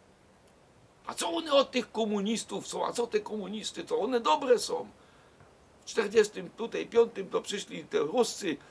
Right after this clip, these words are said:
przyszli do nas do chałupy, chazajka, dawajcie молока, mleka dajcie”.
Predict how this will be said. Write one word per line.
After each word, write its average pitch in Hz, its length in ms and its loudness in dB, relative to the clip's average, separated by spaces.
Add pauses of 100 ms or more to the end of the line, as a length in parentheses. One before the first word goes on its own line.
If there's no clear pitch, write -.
(120)
przyszli 185 320 -10
do 190 140 -2
nas 180 180 -2
do 170 100 -6
chałupy, 202 420 -4
chazajka, 170 560 0
dawajcie 190 580 -4
молока, 190 520 -2 (400)
mleka 92 320 -4
dajcie”. - 260 -12